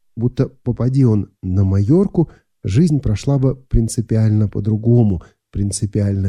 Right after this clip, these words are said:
иначе. Однако Экклесиаст говорит об этом очень хорошо. Не может человек пересказать всего, не насытится око зрением, не наполнится ухо слушанием. Опять-таки,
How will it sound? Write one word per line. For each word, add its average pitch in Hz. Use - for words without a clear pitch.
иначе. 113
Однако 117
Экклесиаст 104
говорит 107
об 107
этом 107
очень 110
хорошо. 95
Не 95
может 104
человек 98
пересказать 98
всего, 131
не 95
насытится 127
око 120
зрением, 92
не 104
наполнится 113
ухо 104
слушанием. 92
Опять-таки, 175